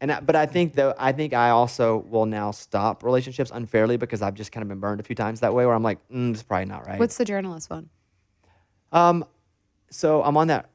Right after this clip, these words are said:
Speaker 1: Well, I guess I was on, used to be on
Speaker 2: Raya?
Speaker 1: a lot more. I was, yeah, and that's worked out for me wonderfully 'cause I've met some really cool people from that app.
Speaker 2: Okay.
Speaker 1: Um, not even people that I, like, romantically date, but I was like, "Oh,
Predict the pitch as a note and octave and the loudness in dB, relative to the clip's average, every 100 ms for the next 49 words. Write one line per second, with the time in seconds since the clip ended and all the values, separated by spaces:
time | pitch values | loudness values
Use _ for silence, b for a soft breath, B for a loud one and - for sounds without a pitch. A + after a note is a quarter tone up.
0 | _ _ _ _ _ _ A#2 G#2 G#2 G2+ | _ _ _ _ _ _ 0 0 0 0
1 | G#2+ G#2+ G#2 - A#2+ D#3+ D#3 G#2+ G2 G#2 | 0 0 -2 -2 2 2 2 0 -4 -2
2 | G2+ A2 - A#2 F2+ D3 D#3+ E3 D#3 E3+ | -4 -4 -2 -2 0 0 0 2 0 2
3 | C#3+ D3 A#2+ C3 E3+ A#2 G#2 A#2+ D#3 D#3 | -2 0 2 2 2 -2 -2 -2 -2 -4
4 | C3 B2 B2 C3+ B2+ F#3 F3+ A2 G#2 G2+ | -4 -4 -4 -4 -2 -2 -2 -4 -8 -12
5 | F2+ - _ G3 F3+ D#3 - A#2 A#2 G#2 | -14 -16 _ -4 -2 -4 0 0 0 -2
6 | B2+ E3+ F3+ F3 E3+ D3+ C#3+ C#3+ B2 _ | 2 4 2 0 -2 -2 -2 -2 -6 _
7 | _ _ _ A2+ A2 _ - C3+ B2+ C#3+ | _ _ _ -20 -20 _ -2 0 2 0
8 | C#3+ A2+ C#3 A2+ B2+ B2 B2+ A2+ _ A3+ | -2 0 0 0 -2 0 -2 -2 _ 0
9 | A3+ A#2 - | 0 0 -4